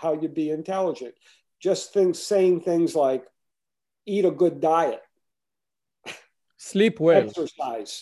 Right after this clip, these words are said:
Speaker 2: Breastfeed yourself. <laughs>
Speaker 1: You know, what, what, uh, oh, that doesn't work, by the way. There, that data turns out not to be true.
Speaker 2: Ah, yes?
Speaker 1: Yeah. So, uh, bigger studies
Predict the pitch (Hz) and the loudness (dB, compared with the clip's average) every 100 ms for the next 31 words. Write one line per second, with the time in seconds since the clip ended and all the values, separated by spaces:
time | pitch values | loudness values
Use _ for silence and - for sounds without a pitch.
0 | - _ _ _ - 165 214 202 - 202 | -20 _ _ _ -2 2 4 2 2 2
1 | 160 170 151 160 131 120 _ - 185 240 | 4 2 2 -2 -2 -4 _ -6 2 4
2 | 196 220 190 170 143 - - _ _ _ | 4 4 2 0 -6 -6 -16 _ _ _
3 | _ _ _ - 170 190 190 202 190 - | _ _ _ -2 2 4 4 2 0 -6
4 | 170 165 180 156 160 180 180 165 165 151 | -6 -4 -2 2 4 4 4 2 2 2
5 | 165 165 127 113 113 120 127 123 147 143 | 2 2 -2 -2 -4 -4 -4 -2 -2 0
6 | 147 139 127 - 135 123 131 127 127 123 | 2 2 0 -4 -6 -4 -4 -4 -8 -8
7 | 120 113 110 131 117 - _ _ _ _ | -8 -8 -8 -8 -8 -10 _ _ _ _
8 | - 139 139 160 269 - _ _ _ _ | -8 -4 -2 -2 -4 -12 _ _ _ _
9 | - 139 135 113 - _ _ - 160 147 | -6 -2 0 -2 -10 _ _ -4 2 4
10 | 143 143 139 135 135 156 123 185 160 - | 4 4 4 2 -2 -4 0 2 2 0
11 | - 156 139 127 | 0 0 0 -6